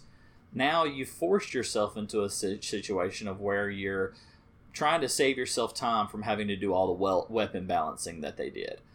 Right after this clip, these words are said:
Honestly, I don't feel like Destiny should have done any we-, weapon balancing.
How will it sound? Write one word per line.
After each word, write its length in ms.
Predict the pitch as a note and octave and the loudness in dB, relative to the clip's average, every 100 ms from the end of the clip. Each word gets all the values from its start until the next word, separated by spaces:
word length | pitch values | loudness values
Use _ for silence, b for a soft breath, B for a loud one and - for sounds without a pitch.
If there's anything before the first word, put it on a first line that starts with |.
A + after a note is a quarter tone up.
| b b - | b b 0
Honestly, 600 | C3+ D3+ D#3+ - D3 C#3+ - | 4 4 2 0 0 0 0
I 100 | C3+ | 0
don't 200 | C#3+ - | 0 -2
feel 200 | - B2 | -4 0
like 200 | A#2+ G2+ | 0 0
Destiny 380 | G#2 G#2+ - G2+ | 0 0 -4 -6
should 180 | - G2+ | -4 -4
have 140 | F2+ | -2
done 200 | G2 F#2+ - | -4 -4 -8
any 240 | G2+ G#2+ G2+ | -6 -4 -2
we-, 300 | F2+ D#2+ E2 | -2 -2 -2
weapon 320 | G2+ G2 F2 F#2 | -4 -6 -6 -2
balancing. 580 | A#1+ G1+ - - - | -2 -2 -6 -10 -12